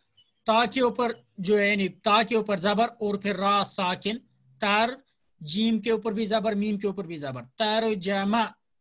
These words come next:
तर्जमा, तर्जमा। इसका मुजाहरा बनेगा युतर्जिमु,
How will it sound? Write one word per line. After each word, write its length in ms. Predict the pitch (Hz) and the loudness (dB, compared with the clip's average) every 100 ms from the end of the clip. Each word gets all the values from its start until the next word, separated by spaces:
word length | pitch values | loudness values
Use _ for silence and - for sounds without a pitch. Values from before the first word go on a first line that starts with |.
| _ _ _ - | _ _ _ -4
तर्जमा, 1300 | 190 208 240 262 277 _ 165 160 214 214 208 220 170 | 0 2 2 0 -8 _ -10 0 0 2 0 -2 -4
तर्जमा। 1000 | - _ 185 196 214 185 196 190 185 151 - _ _ - - - _ | -12 _ -10 -8 -10 -10 -10 -8 -10 -12 -16 _ _ -20 -20 -20 _
इसका 260 | 240 - 294 | -8 -2 -2
मुजाहरा 420 | 247 240 277 277 | -2 -2 -2 -2
बनेगा 520 | 247 254 262 262 254 - _ _ | -2 -2 -2 0 -2 -4 _ _
युतर्जिमु, 1300 | 196 302 415 - 269 269 262 226 170 202 180 165 120 | 2 4 4 2 2 4 4 2 0 -2 -2 -6 -10